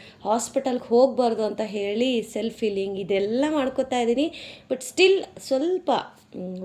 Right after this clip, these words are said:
ವಾಯ್ಸಲ್ಲಿ ಗರಗರ ಆ ಥರ ಇದೆ. So ಅಡ್ಜಸ್ಟ್ ಮಾಡ್ಕೋತೀರಾ ಅಂತ ಹೇಳಿ ಭಾವಿಸ್ತಾ ಇದ್ದೀನಿ.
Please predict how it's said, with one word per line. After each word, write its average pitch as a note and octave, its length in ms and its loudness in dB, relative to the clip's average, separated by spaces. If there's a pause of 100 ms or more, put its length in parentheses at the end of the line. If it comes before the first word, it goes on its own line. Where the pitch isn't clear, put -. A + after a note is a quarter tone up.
ವಾಯ್ಸಲ್ಲಿ A3 580 2
ಗರಗರ G3+ 380 0 (100)
ಆ F#3+ 40 -2
ಥರ G3 160 -2
ಇದೆ. G#3 360 -2 (680)
So G3+ 380 0
ಅಡ್ಜಸ್ಟ್ A#3+ 400 2
ಮಾಡ್ಕೋತೀರಾ A#3 680 2 (140)
ಅಂತ G3+ 220 -2 (380)
ಹೇಳಿ A3 420 2
ಭಾವಿಸ್ತಾ G#3 720 2
ಇದ್ದೀನಿ. G3 380 4